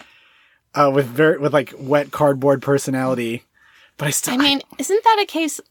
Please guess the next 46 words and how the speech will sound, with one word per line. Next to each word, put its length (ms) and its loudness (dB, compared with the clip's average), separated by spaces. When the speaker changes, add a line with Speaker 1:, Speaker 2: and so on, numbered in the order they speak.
Speaker 2:
the 100 -2
case 280 -2
of 220 -6
a 120 2
lot 200 2
of 80 -10
superheroes 840 0
of 100 -4
that 200 2
time? 380 -2
Speaker 1:
Yeah, 400 4
it's 260 0
just, 260 2
I, 160 2
I 80 4
think, 300 0
I 100 2
think 240 0
Barry 260 2
Allen 380 -2
didn't, 360 -8
got 160 2
the, 180 2
he 160 0
didn't 280 -2
develop 460 -2
much 280 -4
from 260 -8
that. 240 2
Speaker 2:
Right, 480 -4
right. 420 -4
Speaker 1:
Mm-hmm. 120 -20
Speaker 2:
Whereas 760 2
we've 260 0
seen, 440 0
like, 320 -4
Superman 520 -4
and 120 -6
Batman 400 -2
in 120 -6
lots 340 -2
of 80 -4
different 280 -8
ways. 520 -6
And 220 -2
Speaker 1:
Yeah. 100 -12